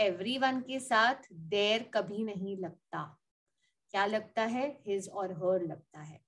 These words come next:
कि हमेशा याद रखना फ्रेंड्स, बड़े-बड़े एग्जाम्स में आपको ये सारी चीजों के ऊपर टेस्ट किया जाता है और अब हम तब फेल हो जाते हैं। हम ऐसे तो इंग्लिश बहुत अच्छी बोल लेते हैं, "Hey, what's up?" and all that,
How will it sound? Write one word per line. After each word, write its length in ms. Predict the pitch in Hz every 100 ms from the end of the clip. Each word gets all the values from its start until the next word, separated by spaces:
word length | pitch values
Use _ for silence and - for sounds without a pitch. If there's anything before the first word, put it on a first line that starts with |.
| _ _ _
कि 80 | 196
हमेशा 720 | 156 175 185 214 226 240 240
याद 260 | 208 185 170
रखना 280 | 156 160
फ्रेंड्स, 440 | 165 - 202 233 -
बड़े-बड़े 380 | 202 226 233 254
एग्जाम्स 540 | 247 196 202 196 202
में 100 | 214
आपको 280 | 202 185 -
ये 340 | 214 190 202 226
सारी 300 | 226 202 208
चीजों 340 | 208 185 185
के 120 | 185
ऊपर 180 | 196 202
टेस्ट 340 | 196 196 190
किया 280 | - 202 190
जाता 300 | 185 175 190
है 60 | 208
और 120 | 214
अब 100 | 214
हम 180 | 202 196
तब 140 | 220
फेल 260 | 202 202 180
हो 80 | 170
जाते 300 | 156 156 160
हैं। 80 | - _ _ _
हम 100 | 226
ऐसे 280 | 202 202 247
तो 100 | 277
इंग्लिश 260 | 262 247
बहुत 180 | 247 240
अच्छी 280 | 240 - 247
बोल 220 | 226 226
लेते 280 | 226 202 190
हैं, 100 | 190
"Hey, 360 | 214 202 190 185
what's 240 | 185 -
up?" 220 | 185 180
and 160 | 180 180
all 180 | 175 160
that, 200 | 156